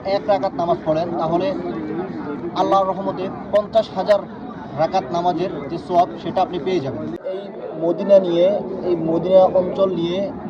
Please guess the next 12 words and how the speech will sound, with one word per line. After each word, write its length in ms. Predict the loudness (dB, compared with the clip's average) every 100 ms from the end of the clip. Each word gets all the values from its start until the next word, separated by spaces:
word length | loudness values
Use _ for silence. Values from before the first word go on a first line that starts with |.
| -8
ইসলাম 260 | -4 -2 -2 -2
ধর্মে 260 | -2 -2 -4 -4 -4
অনেক 160 | -4 -2 -2
ঘটনা 320 | 0 0 -2 -4 -8 -10 -10 -4
রয়েছে। 320 | -2 -2 -2 -4 -2
তার 140 | -4 -2 -2
আলাইহিস 200 | -4 -4
সাল্লাম 260 | 0 2 2 0
এবং 120 | -2 -2 -2
মদিনাবাসীর 540 | 0 0 0 -2 -4
সাথে 180 | -2 -2 -4
কুরাইশরা 500 | -4 -2 -2 0 0